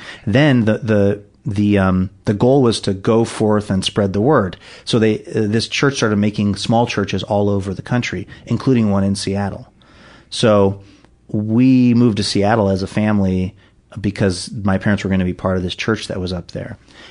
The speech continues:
And I guess if I could, if I could think of some examples of my childhood, you know, my, my mom is a person who has a lot of,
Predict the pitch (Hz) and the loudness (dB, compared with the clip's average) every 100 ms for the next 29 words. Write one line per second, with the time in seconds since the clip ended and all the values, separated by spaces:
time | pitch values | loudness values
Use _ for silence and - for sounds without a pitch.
0 | - 123 127 135 190 202 - 156 143 143 | -6 0 0 2 0 0 -4 -2 0 0
1 | 120 - - - - 139 156 147 - 208 | -2 -6 -20 -16 -6 -2 0 0 0 0
2 | 214 185 156 139 117 120 110 113 110 104 | 0 0 0 0 2 0 2 0 0 0
3 | 101 101 - 104 104 104 98 101 98 92 | -2 -2 -2 0 0 -2 -2 0 0 -2
4 | 92 - - _ - 110 107 107 - _ | -6 -12 -20 _ -2 0 2 0 -4 _
5 | _ _ _ _ _ _ - 127 123 120 | _ _ _ _ _ _ -6 0 2 2
6 | 117 117 - _ _ _ _ _ _ _ | 2 0 -4 _ _ _ _ _ _ _
7 | _ - 131 127 127 135 151 175 175 131 | _ -2 0 2 2 2 2 2 0 -2
8 | 120 - 120 113 - 110 107 104 - - | -2 -4 -2 -2 0 0 0 -4 -10 -20
9 | - - 117 110 139 _ _ _ _ _ | -8 0 0 0 -4 _ _ _ _ _
10 | _ _ - - 139 131 123 131 139 135 | _ _ -14 -2 2 4 4 4 4 2
11 | 117 | 0